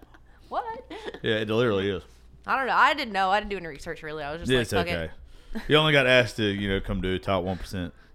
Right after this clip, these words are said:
Speaker 2: podcast somewhere else. Literally, the state of Georgia has acknowledged me as the number one show and gave me a thing from the Senate. But, you know, it's cool. You know,
Speaker 1: That's cool.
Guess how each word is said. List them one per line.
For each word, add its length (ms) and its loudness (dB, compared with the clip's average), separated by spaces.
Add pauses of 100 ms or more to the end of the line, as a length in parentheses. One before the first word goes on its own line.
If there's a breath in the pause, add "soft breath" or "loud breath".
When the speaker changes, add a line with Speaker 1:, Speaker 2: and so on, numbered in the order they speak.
Speaker 2:
podcast 400 -4
somewhere 220 -4
else. 60 -10 (280 loud breath)
Literally, 320 6
the 60 0
state 220 2
of 120 2
Georgia 340 0
has 160 -2
acknowledged 500 -4
me 220 -2
as 140 -6
the 60 -8
number 260 -6
one 180 -6
show 460 -2
and 120 -6
gave 220 -2
me 160 0
a 60 -2
thing 240 -6
from 160 -6
the 60 -4
Senate. 380 -6
But, 120 -4
you 80 -4
know, 160 2
it's 100 -2
cool. 340 0
You 80 -8
know, 80 2
Speaker 1:
That's 180 0
cool. 340 -6